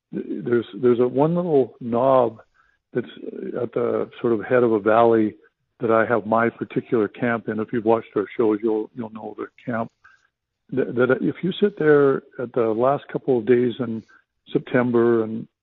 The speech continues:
or s-, of August and the first week of September, when basically the Yukon goes from summer to winter, i-, it is, I think, the most unbelievably beautiful, spiritually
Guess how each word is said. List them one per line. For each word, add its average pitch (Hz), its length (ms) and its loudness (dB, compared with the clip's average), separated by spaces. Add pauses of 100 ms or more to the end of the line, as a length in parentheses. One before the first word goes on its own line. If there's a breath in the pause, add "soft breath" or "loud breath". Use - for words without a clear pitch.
(200)
or 120 260 2
s-, - 240 -2
of 110 280 0
August 120 500 2
and 117 100 -6
the 107 60 -2
first 131 240 4 (380)
week 123 220 -2
of 110 160 -4
September, 123 560 -4 (360 soft breath)
when 120 200 0
basically 127 520 4
the 110 80 4
Yukon 113 420 0
goes 117 220 4 (120)
from 113 200 -6 (100)
summer 120 400 2 (120)
to 120 80 -8
winter, 117 440 -4 (680)
i-, - 40 -2
it 147 340 0
is, 131 380 4 (400)
I 131 440 -4
think, 135 220 -2 (220)
the 127 200 0
most 127 280 0 (760)
unbelievably 131 800 0
beautiful, 117 680 2 (640 soft breath)
spiritually 120 1080 2